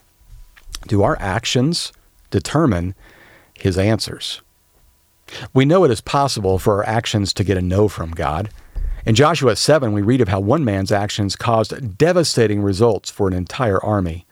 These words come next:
Israel was living under the blessing of God and on a tremendous winning streak when it came to battles and advancing their kingdom. But then out of the blue, they suffered a surprising loss.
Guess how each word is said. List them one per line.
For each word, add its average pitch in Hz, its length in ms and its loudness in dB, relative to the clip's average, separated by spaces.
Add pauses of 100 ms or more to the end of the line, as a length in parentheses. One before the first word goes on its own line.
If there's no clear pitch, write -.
(460)
Israel 139 340 4
was 110 180 2
living 117 320 4
under 117 220 4
the 95 160 -2
blessing 104 480 0
of 90 120 -4
God 104 360 0
and 104 100 0
on 104 80 2
a 101 80 2
tremendous 107 580 0
winning 110 300 2
streak 92 400 -4
when 110 120 2
it - 100 -10
came 120 180 0
to 98 80 2
battles 113 480 0
and 104 80 -2
advancing 101 520 -2
their 82 120 -2
kingdom. 95 540 0 (440)
But 120 140 4
then 175 180 4
out 147 160 2
of 175 60 0
the 127 100 2
blue, 104 380 2
they 104 160 4
suffered 123 380 0
a 101 80 0
surprising 113 680 0
loss. 110 460 -2